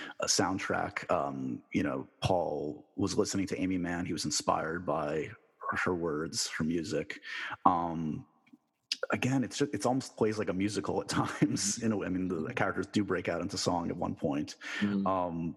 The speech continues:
Speaker 1: does that elevate this film to some special heights for you?
Speaker 2: I think the uniformity of Amy Mann's presence in the film is really, um, special and, um,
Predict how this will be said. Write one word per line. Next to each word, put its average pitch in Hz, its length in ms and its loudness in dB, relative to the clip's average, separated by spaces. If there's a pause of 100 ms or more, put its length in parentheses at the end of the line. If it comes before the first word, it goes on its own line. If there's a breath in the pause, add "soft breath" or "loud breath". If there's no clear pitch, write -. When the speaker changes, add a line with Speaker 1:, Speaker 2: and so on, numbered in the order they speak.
(120)
Speaker 1:
does 98 140 4
that 92 160 2
elevate 98 380 2
this 95 180 0
film 101 400 2
to 98 180 0
some 92 480 0 (420)
special - 300 4
heights 98 260 0
for 104 120 4
you? 101 240 2
Speaker 2:
I 123 80 -6 (120)
think 135 140 2
the 110 80 2
uniformity 95 1040 0
of 87 320 0
Amy 90 240 2
Mann's 87 760 -2
presence 95 480 2
in 98 280 0 (180)
the 95 80 0
film 98 520 0
is 90 540 0
really, 92 760 2
um, 80 500 -2
special 101 680 0
and, 82 540 0 (220)
um, 76 340 0